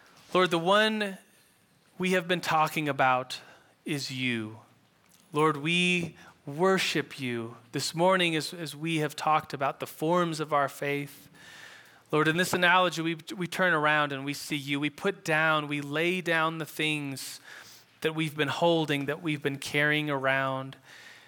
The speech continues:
And Lord, we run into your arms. We run into your kingdom because you have come to this earth and you are willing and ready to receive us.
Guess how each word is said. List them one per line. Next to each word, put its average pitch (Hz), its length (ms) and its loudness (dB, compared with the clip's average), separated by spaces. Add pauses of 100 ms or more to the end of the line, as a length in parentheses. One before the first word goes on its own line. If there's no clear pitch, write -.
(160)
And 135 160 -2
Lord, 139 180 2
we 147 120 0
run 160 540 2
into 156 460 -8
your 139 320 -2
arms. 117 400 -6
We 127 140 -8
run 156 440 2
into 165 460 -8
your 143 640 -2 (400)
kingdom 139 480 -2
because 131 420 -6
you 147 480 0 (600)
have - 220 -4
come 165 260 2
to 165 120 2
this 147 220 -2
earth 127 420 -4
and 139 100 -10
you 147 180 -4
are 131 100 0
willing 143 580 0
and 120 180 -6
ready 135 340 0
to 139 180 -8
receive 131 600 -6
us. - 640 -6